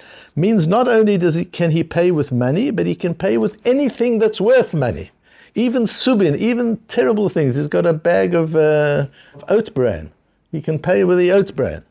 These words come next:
Nowadays, oat bran is, is, is valuable 'cause of the health fanatics, but the, um, but there was a time when you threw your, the oat bran out. And the, uh, so you can, it, it doesn't matter what it is. It's something that's almost garbage, it, but it still has a value. He can pay with that as well.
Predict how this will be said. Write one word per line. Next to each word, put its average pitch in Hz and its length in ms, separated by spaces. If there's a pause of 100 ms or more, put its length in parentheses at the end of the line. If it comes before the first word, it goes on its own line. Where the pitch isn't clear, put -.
(340)
Nowadays, 131 440
oat 127 200
bran 123 240
is, 117 220
is, 127 260
is 135 240
valuable 170 480
'cause 120 160
of 127 100
the 139 80
health 175 220
fanatics, 123 500
but 117 200
the, 120 220
um, 117 280 (260)
but 131 140
there 123 100
was 123 180
a 123 60
time 120 340
when 123 180
you 131 120
threw 151 180
your, 151 200
the 151 160
oat 160 160
bran 180 280
out. - 320 (500)
And 127 300
the, 127 460
uh, 127 40
so 156 140
you 156 120
can, 160 300
it, 143 220
it 156 80
doesn't 185 240
matter 185 260
what 123 200
it 113 80
is. 107 160
It's 139 140
something 190 280
that's 175 180 (100)
almost 277 640
garbage, 127 640 (440)
it, 170 200
but 262 140
it 247 100
still 302 180
has 247 200
a 190 80
value. 143 380
He 143 100
can 185 160
pay 233 220
with 220 140
that 220 180
as 196 140
well. - 280